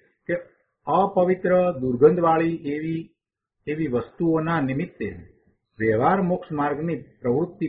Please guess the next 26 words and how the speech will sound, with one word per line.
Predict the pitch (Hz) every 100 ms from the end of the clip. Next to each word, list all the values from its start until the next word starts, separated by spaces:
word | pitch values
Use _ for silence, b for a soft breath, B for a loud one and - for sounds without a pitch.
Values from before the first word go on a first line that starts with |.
| -
પ્રત્યે | 135 - 190 120 - - _ _ _ _ _ _ _ _ _ _ _ -
ગ્લાનિ | 110 123 160 185
ન | 170 208
કરવી | 170 151 143 143 -
તે | 170 151
નિર્વિચિકિત્સા | 123 131 196 202 123 127 120 110 107 -
છે. | - 85 _ _ _ _ _ _ _ _ _ _ _ _ _ _ _ _ _ _ _ _ _ _ _ -
વ્યવહાર | 113 113 143 175
મોક્ષ | 170 165 170
માર્ગની | 160 156 156 170 -
પ્રવૃત્તિ | 131 131 175 233 - 214 151
પ્રત્યે, | 151 - 104 87 - _ -
પોતે | 127 - 170 185 190
વ્યવહાર | 123 120 139 156
મોક્ષ | 147 - 156
માર્ગની | 151 151 160 165
પ્રવૃત્તિમાં | 139 143 151 170 160 160
રોકાયો | 143 139 190 202
છે, | - 110 - b b b b b -
એટલે | 147 160
સવારે | 147 123 147 160
ઉઠે | 147 151 175
છે | 127 -
ત્યારથી | 131 139 156 160
એની | 147 156
પ્રવૃત્તિ | 143 135 143 -